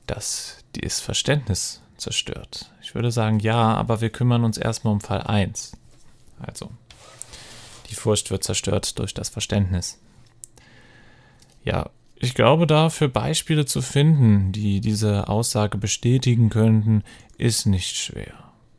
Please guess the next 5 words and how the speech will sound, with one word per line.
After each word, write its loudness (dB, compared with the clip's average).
Weil 4
Furcht 2
von 2
Natur 2
aus -2